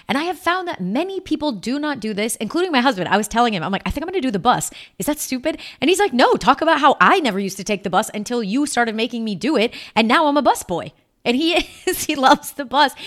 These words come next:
It is just such a good experience. Take a New York City bus to go to the next place you need to go.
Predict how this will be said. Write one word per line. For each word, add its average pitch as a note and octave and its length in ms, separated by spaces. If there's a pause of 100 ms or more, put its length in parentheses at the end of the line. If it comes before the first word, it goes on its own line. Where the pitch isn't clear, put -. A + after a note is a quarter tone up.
(140)
It A#3+ 120
is C#4 100
just E4 240
such B3+ 300 (100)
a B3+ 100
good A3 520
experience. G#3+ 800 (240)
Take A#3+ 300
a G3 80
New G3 160
York A3 280
City G3 260
bus E3+ 260
to F#3 100
go E3+ 160
to E3 60
the E3 80
next D#3+ 240
place E3+ 200
you F#3 60
need F3 140
to F3+ 60
go. F#3+ 140